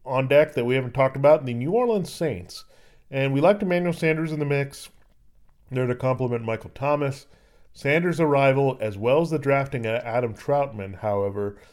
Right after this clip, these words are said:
are not good news for Jared Cook. The veteran tight end comes in here. Cook, uh, had a nice first season, but we know how things quickly change for Cook.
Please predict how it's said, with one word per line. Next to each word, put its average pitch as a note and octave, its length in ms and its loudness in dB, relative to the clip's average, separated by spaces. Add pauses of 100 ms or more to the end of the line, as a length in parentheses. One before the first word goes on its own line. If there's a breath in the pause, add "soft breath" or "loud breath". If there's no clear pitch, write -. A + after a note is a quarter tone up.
(140 loud breath)
are G#2+ 120 -6
not C3+ 420 -4
good D3 200 -6
news C#3 360 -4
for - 160 -10
Jared A#2 500 -2
Cook. - 360 -8 (380 soft breath)
The G2 120 -14
veteran D#3 360 0
tight D3 240 4
end D3 220 -2
comes C3 260 -2
in B2+ 200 -2
here. A#2+ 320 -4 (360 soft breath)
Cook, C3 380 0 (100)
uh, A2 320 0 (880 soft breath)
had F#3+ 180 6
a F#3 60 0
nice G3 280 -4
first - 300 -6
season, A2+ 320 -6
but A2+ 60 -6
we B2+ 120 -6
know D#3+ 220 -2
how C#3+ 180 0
things C#3 340 -6
quickly C#3+ 320 -6
change C3 300 -6
for A2+ 120 -12
Cook. C3+ 360 -4